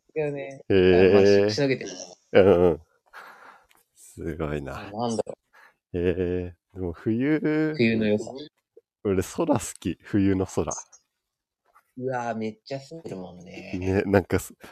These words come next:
Speaker 2: すごい住んでるよね。
Speaker 1: しかも夜ね。
Speaker 2: ね、夜いいよね。なんかうちの近く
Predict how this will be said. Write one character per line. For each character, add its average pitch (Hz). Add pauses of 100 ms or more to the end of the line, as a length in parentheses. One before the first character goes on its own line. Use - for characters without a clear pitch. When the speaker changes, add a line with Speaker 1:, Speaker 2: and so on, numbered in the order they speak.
(100)
Speaker 2:
す -
ご 139
い -
住 127
ん 101
で 101
る 90
よ 80
ね。 76 (2000)
Speaker 1:
し -
か 107
も 95
夜 113
ね。 -
Speaker 2:
ね、 98
夜 107
い 98
い -
よ 78
ね。 67 (1300)
な 101
ん 95
か 95
う 98
ち -
の 165
近 -
く 87